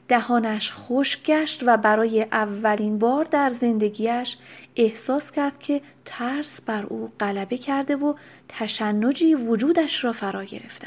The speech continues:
است. این مخفیگاه فرنچمن بود و آن کشتی او. او میبایست تصمیم بگیرد،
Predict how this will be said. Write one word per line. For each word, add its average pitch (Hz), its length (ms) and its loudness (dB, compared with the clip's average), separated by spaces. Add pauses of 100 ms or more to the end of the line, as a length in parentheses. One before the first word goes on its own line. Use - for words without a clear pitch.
است. - 240 -18 (880)
این 302 440 6
مخفیگاه 247 1120 0
فرنچمن 240 880 0
بود 190 200 -6 (300)
و 196 280 0
آن 240 340 -2
کشتی - 640 -4
او. 240 240 -4 (1700)
او 349 80 4
میبایست 285 600 6
تصمیم 269 540 4
بگیرد، 202 480 0